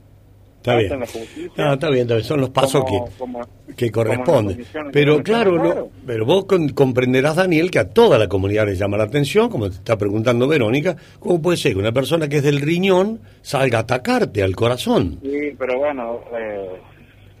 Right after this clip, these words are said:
Speaker 2: por ahí, eh, ustedes han visto tanto en, en, en, en nivel nacional,
Speaker 1: Ahí va la
Speaker 2: que por ahí
Speaker 1: cosa.
Speaker 2: pasan este, este tipo de cosas.
Speaker 1: Ahí va la
Speaker 2: Nunca
Speaker 1: cosa.
Speaker 2: pe-,
Speaker 1: Es
Speaker 2: nunca
Speaker 1: un
Speaker 2: pensamos nosotros que,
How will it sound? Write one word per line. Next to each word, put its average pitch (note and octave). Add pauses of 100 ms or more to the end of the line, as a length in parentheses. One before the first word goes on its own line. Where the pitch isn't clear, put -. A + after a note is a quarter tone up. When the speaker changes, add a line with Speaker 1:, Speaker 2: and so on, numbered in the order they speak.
(200)
Speaker 2:
por C3
ahí, D3
eh, A#2+ (840)
ustedes C3+
han B2
visto C3 (240)
tanto B2+
en, G#2+
en, G2+
en, F#2 (220)
en F#2
nivel A#2
nacional, C#3 (140)
Speaker 1:
Ahí A#2+
va A2+
la G#2+
Speaker 2:
que F#2
por A#2+
ahí C3+
Speaker 1:
cosa. C3
Speaker 2:
pasan A#2+
este, A2+
este A2
tipo G2+
de F#2+
cosas. G3+
Speaker 1:
Ahí C#3
va D#3+
la C#3+
Speaker 2:
Nunca A2+
Speaker 1:
cosa. F#2
Speaker 2:
pe-, A#2+ (380)
Speaker 1:
Es E3
Speaker 2:
nunca F3+
Speaker 1:
un -
Speaker 2:
pensamos C3
nosotros B2+
que, G2+